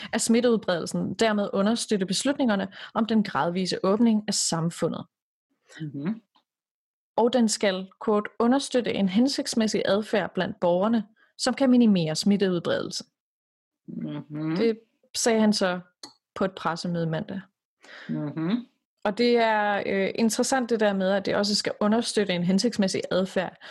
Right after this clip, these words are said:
Speaker 1: blandt, øh, borgere, så det kan
Speaker 2: Det er også
Speaker 1: minimere
Speaker 2: en
Speaker 1: smitteudbredelsen. Altså, så kan du huske, hvor meget vi har snakket om,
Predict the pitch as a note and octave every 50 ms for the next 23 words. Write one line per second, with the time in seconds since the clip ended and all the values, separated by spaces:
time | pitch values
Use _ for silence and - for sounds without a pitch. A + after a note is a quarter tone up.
0 | - - - - - _ _ - F#3 F#3 F3+ - - - - - - - F3 F3
1 | E3 E3 E3+ E3 - _ E3 E3 E3 E3 F3 F#3 F#3+ F#3+ F3 E3+ E3+ - _ -
2 | - - F#3+ G3+ G#3+ - A3+ G#3+ G3+ F#3+ F#3+ G3 G#3 G#3 A3 G#3+ G#3 - G#3 G3+
3 | A3 G#3 F#3+ F#3 F3 E3+ D#3+ E3+ - F#3 F3 E3 F#3 - G3+ F#3+ G3 F#3+ - A3+
4 | G#3 G#3 G3 A#3 C#4 C4 - - B3 A3 F#3+ - - G3 G3 F#3+ F#3+ F3 F3 F3+
5 | G3 G3 G3+ F#3+ F3+ F3 - F3+ F#3 F#3+ F#3 G#3 F#3+ - - - E3+ E3 E3+ F3